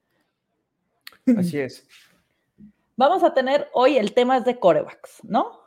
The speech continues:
Speaker 2: Vamos a hacer, obviamente, nuestro top es súper tempranero y vamos a dar nuestros motivos, vamos a, a leer nuestro top cinco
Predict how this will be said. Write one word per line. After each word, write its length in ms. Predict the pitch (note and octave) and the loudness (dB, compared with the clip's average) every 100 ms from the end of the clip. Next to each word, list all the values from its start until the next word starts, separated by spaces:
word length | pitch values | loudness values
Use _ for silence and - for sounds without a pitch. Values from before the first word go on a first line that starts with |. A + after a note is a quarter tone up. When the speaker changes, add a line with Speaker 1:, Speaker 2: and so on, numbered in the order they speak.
| - | -6
Speaker 2:
Vamos 260 | G3 B3 | -2 0
a 40 | B3+ | 0
hacer, 220 | G3+ G#3+ | 0 0
obviamente, 640 | A3 C#4 E4 D#4+ C4+ C4 C4 | 2 2 2 0 -2 -2 -2
nuestro 460 | A3 F#3+ - E3 D#3 | -2 -6 -2 -4 2
top 360 | F#3+ A3+ - - _ _ _ _ _ | 4 4 2 -10 _ _ _ _ _
es 360 | F3 F#3 F#3 - | 0 2 0 -6
súper 800 | - G#3+ G#3 E3+ D3+ B2+ - _ - | -10 -8 0 0 0 -4 -14 _ -2
tempranero 1040 | E3 D#3+ D#3 D#3 D#3 G3 A3+ A#3 F4 - | -2 0 -2 -2 -2 0 0 2 0 0
y 60 | - | -2
vamos 260 | D#3+ F3+ F3+ | -2 0 -2
a 40 | |
dar 100 | E3 | -2
nuestros 280 | F3 E3+ D3+ | -4 -10 -10
motivos, 420 | D3 - G3+ G#3+ | -10 -8 -4 -2
vamos 260 | F3 E3 E3 | -2 -4 -6
a, 680 | C#3+ - C3+ C3 C3+ C3 | -8 -6 -8 -6 -6 -8
a 60 | B2+ | -8
leer 280 | C3+ C#3+ D#3+ | -6 -4 -6
nuestro 360 | D#3+ _ C#3 | -12 _ -12
top 200 | - D#3 | -10 -12
cinco 680 | - G3+ G3+ F#3+ A#3+ F#4 _ | -10 -8 -8 -4 -4 -4 _